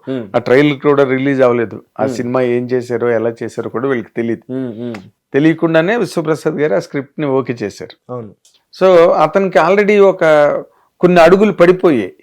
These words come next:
Speaker 2: హీరోగా,
Speaker 1: మ్మ్.
Speaker 2: చైల్డ్ యాక్టర్
Speaker 1: మ్మ్.
Speaker 2: నుంచి ఎదిగి. You understand?
Speaker 1: మ్మ్.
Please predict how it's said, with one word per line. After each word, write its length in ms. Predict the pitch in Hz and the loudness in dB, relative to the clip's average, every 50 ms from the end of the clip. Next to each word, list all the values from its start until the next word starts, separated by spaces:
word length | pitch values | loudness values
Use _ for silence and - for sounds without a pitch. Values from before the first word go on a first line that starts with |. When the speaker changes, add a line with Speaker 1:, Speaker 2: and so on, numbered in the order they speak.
| _ _ - | _ _ 0
Speaker 2:
హీరోగా, 360 | 151 143 151 143 113 110 101 - _ _ _ 127 | 4 6 6 4 4 2 -4 -6 _ _ _ -10
Speaker 1:
మ్మ్. 140 | 131 131 | -4 0
Speaker 2:
చైల్డ్ 200 | 147 151 156 147 | 2 2 4 6
యాక్టర్ 240 | 147 139 139 143 151 | 6 4 4 2 -2
Speaker 1:
మ్మ్. 100 | - 131 | -4 -4
Speaker 2:
నుంచి 260 | 135 135 127 - 131 | -4 -6 -4 -2 -2
ఎదిగి. 300 | 120 110 117 107 110 - - _ _ _ _ _ - | -2 -2 -4 -6 -8 -10 -12 _ _ _ _ _ -2
You 100 | 143 143 | -2 0
understand? 480 | 151 151 147 - - - - - - | 0 -2 -4 -6 -8 -8 -8 -8 -10
Speaker 1:
మ్మ్. 220 | 143 147 135 117 | -10 -10 -10 -10